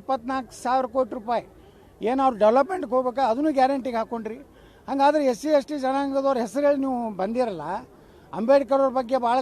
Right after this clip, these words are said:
ಗೌರವ ತೋರಿಸ್ತಿರಲ್ಲ, ಫೋಟೋ ಹಿಡ್ಕೊಂಡು ಅಡ್ಡಾಡ್ತಿರಲ್ಲ, ಸಂವಿಧಾನ ಹಿಡ್ಕೊಂಡು ಅಡ್ಡಾಡ್ತಿರಲ್ಲ, ನಿಮ್ಗೆ ನಾಚಿಕೆ ಆಗ್ಬೇಕು. ಇಪ್ಪತ್ನಾಲ್ಕು ಸಾವಿರ ಕೋಟಿ ಇವತ್ತು ಕೊಟ್ಟಿದ್ರೆ ಎಷ್ಟು ಎಸ್ ಸಿ, ಎಸ್ ಟಿ ಜನಾಂಗ ಅಭಿವೃದ್ಧಿ ಆಗ್ತದೆ? ಅದು ಮಾಡದೆ ಅವ್ರ ಹಣನೇ ತಿಲ್ಲಾಕತ್ತೀರಿ ನೀವು. ಎಸ್ ಟಿ ವಾಲ್ಮೀಕಿ ಹಗರಣ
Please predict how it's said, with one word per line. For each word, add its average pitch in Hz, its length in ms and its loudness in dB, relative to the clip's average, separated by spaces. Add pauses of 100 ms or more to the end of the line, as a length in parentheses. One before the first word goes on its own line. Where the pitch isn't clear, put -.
(100)
ಗೌರವ 233 220 4 (100)
ತೋರಿಸ್ತಿರಲ್ಲ, 196 520 -4
ಫೋಟೋ 226 240 -2
ಹಿಡ್ಕೊಂಡು 240 320 -2
ಅಡ್ಡಾಡ್ತಿರಲ್ಲ, 190 520 -6 (260)
ಸಂವಿಧಾನ 247 360 -4
ಹಿಡ್ಕೊಂಡು 226 300 -6
ಅಡ್ಡಾಡ್ತಿರಲ್ಲ, 170 520 -6 (680)
ನಿಮ್ಗೆ 233 300 -4
ನಾಚಿಕೆ 240 340 -2
ಆಗ್ಬೇಕು. 269 340 0
ಇಪ್ಪತ್ನಾಲ್ಕು 262 460 -2
ಸಾವಿರ 247 240 0
ಕೋಟಿ 254 380 4
ಇವತ್ತು 226 240 -4
ಕೊಟ್ಟಿದ್ರೆ 208 420 -6 (840)
ಎಷ್ಟು 262 320 -4 (420)
ಎಸ್ 208 120 -8
ಸಿ, 277 100 -6 (160)
ಎಸ್ 214 140 -6
ಟಿ 277 160 -8
ಜನಾಂಗ 233 360 -4
ಅಭಿವೃದ್ಧಿ 220 360 -4
ಆಗ್ತದೆ? 202 240 -8
ಅದು 226 180 -6
ಮಾಡದೆ 262 400 2 (1040)
ಅವ್ರ 277 160 4 (100)
ಹಣನೇ 311 280 6 (100)
ತಿಲ್ಲಾಕತ್ತೀರಿ 294 560 2
ನೀವು. 170 120 -10 (540)
ಎಸ್ 180 160 -8
ಟಿ 285 80 -2 (220)
ವಾಲ್ಮೀಕಿ 240 540 0
ಹಗರಣ 262 280 2